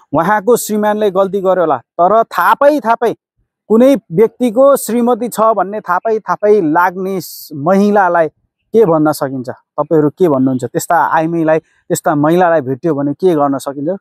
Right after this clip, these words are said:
कृपया तपाईँहरू कमेन्टमा लेख्नुला। र दर्शकबिन, हामी उहाँको श्रीमानको फोटो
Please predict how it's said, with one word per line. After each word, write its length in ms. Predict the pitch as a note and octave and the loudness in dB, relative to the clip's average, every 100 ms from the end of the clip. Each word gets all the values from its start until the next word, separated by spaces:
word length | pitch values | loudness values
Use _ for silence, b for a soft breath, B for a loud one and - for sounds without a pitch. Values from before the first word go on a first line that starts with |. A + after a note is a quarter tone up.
| _ | _
कृपया 260 | D3+ D3 C#3+ | -2 0 0
तपाईँहरू 340 | C3+ C#3 C3+ | -4 -4 -4
कमेन्टमा 520 | - C#3+ C#3+ C#3 C#3 - B B B B | -2 0 2 2 0 -2 B B B B
लेख्नुला। 420 | E3 D#3+ F3+ G#3 F#3+ | 0 2 2 4 4
र 180 | G#3 | 2
दर्शकबिन, 580 | F#3+ _ - G3+ A#3+ B3 | 0 _ -6 -2 0 0
हामी 280 | D#3 F3 B3 | 0 0 0
उहाँको 400 | G#3 G3+ A#3+ A#3 | 0 0 0 -2
श्रीमानको 760 | - G#3+ A3+ C4 B3 G#3+ E3 - _ _ - - - | -2 -2 0 0 0 -2 -2 -4 _ _ -16 -16 -4
फोटो 380 | F3 E3+ C4 | -2 2 2